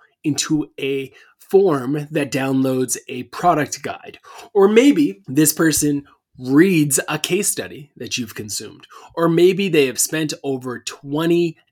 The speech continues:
hours consuming your content. Who knows what it is? It's gonna vary from one brand to the next. Maybe it's an actual, um, the user downloading a case study or a white paper that you've created. You get to figure out for yourself what you believe is the next logical step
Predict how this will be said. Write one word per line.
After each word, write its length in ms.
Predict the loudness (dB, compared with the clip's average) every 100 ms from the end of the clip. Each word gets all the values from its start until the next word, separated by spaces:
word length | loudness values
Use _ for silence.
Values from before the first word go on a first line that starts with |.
| _
hours 640 | 6 6 4 -2 -12 -12 -12 _ _
consuming 580 | -2 0 2 2 2 0
your 160 | -2
content. 500 | -6 -10 -12 -14 -16 -4
Who 140 | 0
knows 400 | 4 2 0 -6
what 220 | -8 -8
it 120 | -8 -6
is? 200 | -2 -2
It's 140 | -2
gonna 200 | -2 -2
vary 420 | -2 -4 -2 0
from 260 | -2 -4 -6
one 200 | -4 -4
brand 400 | -4 -8 -8 -8
to 120 | -8
the 100 | -10
next. 420 | -6 -6 -6 -10 -14 -20 -6
Maybe 380 | 0 2 4 4
it's 140 | 2
an 100 | -2
actual, 680 | -2 -4 -4 -4 0 -2 -4 -12 _ _
um, 360 | -8 -4 -2 0
the 100 | 0
user 360 | 2 0 2 2
downloading 760 | 0 -2 0 2 2 2 0 0
a 300 | 2 2 0
case 300 | 0 0 0
study 340 | 0 0 2
or 220 | 2 0 -4
a 60 |
white 280 | 0 0 2
paper 300 | -2 -2 -4
that 200 | -4 -4
you've 180 | -6 -6
created. 400 | -4 -2 -2 0
You 120 | -2
get 160 | -2 -4
to 60 |
figure 360 | -4 -4 -2 -4
out 220 | -4 -8
for 180 | -2 0
yourself 340 | 0 -2 -6
what 220 | -6 -6 -4
you 180 | -6
believe 440 | 0 0 0 -2 -6
is 120 | -8
the 100 | -6
next 280 | -6 -8 -10
logical 440 | -8 -6 -4 -4
step 360 | -4 -6 -10